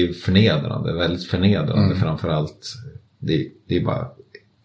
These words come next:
Speaker 1: även om det inte har hänt en själv någon gång, så man kan väl bara tänka sig hur det känns att få en, en örfil helt
Speaker 2: Mm.
Speaker 1: enkelt.
Speaker 2: Mm.
Speaker 1: Och då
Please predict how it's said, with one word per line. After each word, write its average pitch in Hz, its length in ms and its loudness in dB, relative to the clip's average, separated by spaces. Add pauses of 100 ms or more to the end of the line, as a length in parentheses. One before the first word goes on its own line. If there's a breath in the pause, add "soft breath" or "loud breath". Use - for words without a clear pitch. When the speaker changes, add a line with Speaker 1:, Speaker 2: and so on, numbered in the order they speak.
(140)
Speaker 1:
även 82 280 0
om 82 60 0
det 80 80 0
inte 80 140 -2
har 80 80 -2
hänt 87 280 2
en 76 100 -2
själv 82 180 2
någon 76 120 0
gång, 76 100 -4
så 85 120 -4
man 78 140 0
kan 80 140 0
väl 78 100 -2
bara 78 140 -2
tänka 78 360 0
sig - 120 -4
hur 76 60 2
det 73 60 0
känns 80 380 0
att - 320 -8
få 80 200 2
en, - 220 -4 (640 loud breath)
en 73 380 2 (220)
örfil 76 560 2
helt 92 160 2
Speaker 2:
Mm. 92 160 6
Speaker 1:
enkelt. - 320 -4
Speaker 2:
Mm. 90 300 0 (1600 loud breath)
Speaker 1:
Och 92 480 6 (500)
då 107 600 6